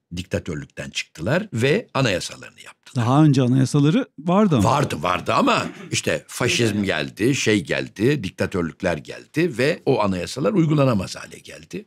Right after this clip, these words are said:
Speaker 1: Sistem değişince demokratik anayasalarını yaptılar. O sırada Yunanistan anayasasını ben okula götürüyordum. Diyordum ki, "Çocuklar, Fransız anayasasını alın, elli sekiz anayasasını.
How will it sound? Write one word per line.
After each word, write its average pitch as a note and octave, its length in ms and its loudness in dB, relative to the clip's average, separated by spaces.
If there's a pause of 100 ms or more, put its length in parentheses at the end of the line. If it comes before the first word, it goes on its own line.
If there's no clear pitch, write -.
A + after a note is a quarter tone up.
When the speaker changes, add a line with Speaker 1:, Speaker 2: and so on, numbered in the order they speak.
Speaker 1:
Sistem D3 480 0
değişince D3 680 2
demokratik C3 960 2
anayasalarını E2 680 -2
yaptılar. - 600 -20
O A#3 100 4
sırada E3+ 300 0
Yunanistan F3 600 2
anayasasını F2 880 -6
ben C#3 120 0
okula A#2 320 -6
götürüyordum. D2+ 640 -14 (120)
Diyordum F3+ 280 2
ki, - 60 -8
"Çocuklar, - 500 -4 (220)
Fransız F3+ 440 0
anayasasını F2+ 520 -6
alın, F#2+ 320 -4
elli A2+ 200 4
sekiz E2 280 -6
anayasasını. - 640 -10